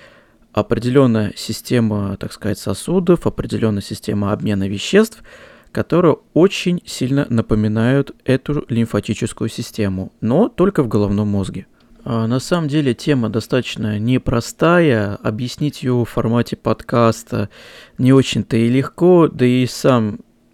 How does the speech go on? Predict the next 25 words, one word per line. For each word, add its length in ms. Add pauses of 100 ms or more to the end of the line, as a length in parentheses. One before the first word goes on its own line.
я 260
до 80
конца 400
эту 160
тему, 300
конечно 420
же, 180
не 220
понял, 560 (400)
да 100
и 60
учёные 500
сами 300
не 80
понимают, 460
потому 320
что 180
не 140
всё 180
ещё 240
открыто, 500
то 200
есть, 280
э, 80
прогресс 680